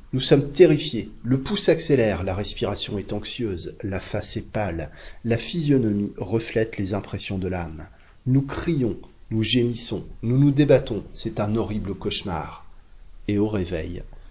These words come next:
c'est un soupir de soulagement. Nous avons vécu notre rêve.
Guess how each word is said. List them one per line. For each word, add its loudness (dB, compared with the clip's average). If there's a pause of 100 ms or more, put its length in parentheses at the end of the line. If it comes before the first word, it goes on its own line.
(140)
c'est -4
un 0
soupir -4
de -4
soulagement. -4 (1080)
Nous 4
avons 10
vécu 2
notre 0
rêve. -8